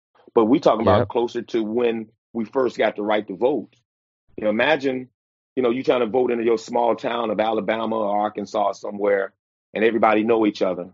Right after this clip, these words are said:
Speaker 1: 'cause it's a small
Speaker 2: Mm.
Speaker 1: town. And it's like, "I'm going to exercise my right to vote." And then, and they standing there and they say, "How many jelly beans in this jar?" Huh? <laughs> You know,
Speaker 2: <laughs>
Speaker 1: you know, th-, that was part of the voter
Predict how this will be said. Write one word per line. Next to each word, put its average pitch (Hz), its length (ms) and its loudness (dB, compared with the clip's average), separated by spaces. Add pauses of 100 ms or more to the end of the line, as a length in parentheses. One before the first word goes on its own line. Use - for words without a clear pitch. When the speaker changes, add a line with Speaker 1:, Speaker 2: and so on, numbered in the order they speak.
(160)
Speaker 1:
'cause 95 140 -8
it's 104 140 -4
a 101 80 -4
small 101 340 4
Speaker 2:
Mm. - 0 -
Speaker 1:
town. 95 440 0 (680)
And 110 140 4
it's 117 120 2
like, 110 140 4
"I'm 139 120 4
going 120 200 4
to 95 140 -8 (280)
exercise 120 500 0
my 127 140 2
right 131 280 2
to 131 80 -2
vote." 127 340 -2 (160)
And 101 120 -6
then, 104 240 -6
and 95 160 -4
they 117 120 0
standing 110 360 -4
there 104 200 2
and 101 100 -4
they 110 80 -2
say, 107 340 -2 (1000)
"How 139 180 -2
many 131 220 0
jelly 123 300 2
beans 107 360 0
in 107 100 0
this 95 160 -4
jar?" 95 460 -4 (840)
Huh? 160 360 0 (560)
<laughs> - 540 0 (140)
You - 160 2
know, 117 300 2
Speaker 2:
<laughs> 127 100 4 (400)
Speaker 1:
you 156 140 4
know, 131 380 0
th-, 127 160 -6
that 156 180 4
was 156 160 -2
part 143 340 2
of 127 260 -2
the 127 200 -4
voter 135 580 -4